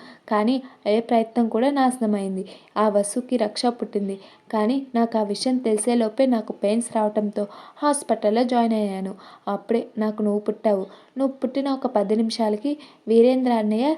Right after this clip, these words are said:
రక్షని తీసుకుని వచ్చాడు. అసలు నేను రక్షని ఆ వసు నుంచి దూరం చేయాలని అనుకోలేదు. నిన్ను నా దగ్గర ఉంచుకుని ఆ రావు కూతుర్లా పెంచాలి అనుకున్నా. కానీ ఎప్పుడైనా నా మీద అనుమానం వచ్చి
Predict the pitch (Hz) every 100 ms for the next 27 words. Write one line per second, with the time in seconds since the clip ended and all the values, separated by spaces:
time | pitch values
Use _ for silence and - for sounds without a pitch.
0 | - 294 285 254 220 214 202 - 247 262
1 | 254 208 196 - - - 240 247 240 240
2 | 247 214 - 262 262 240 - - 208 202
3 | 202 - 254 254 269 220 214 233 247 240
4 | 214 208 214 247 240 233 233 208 190 196
5 | - - _ 233 240 233 208 185 185 202
6 | 240 240 - 214 208 - - - 202 202
7 | 202 220 254 254 247 262 262 240 240 220
8 | 208 202 202 202 202 - - - 220 262
9 | 285 - 208 208 240 254 269 262 240 208
10 | 214 240 208 208 240 240 233 220 277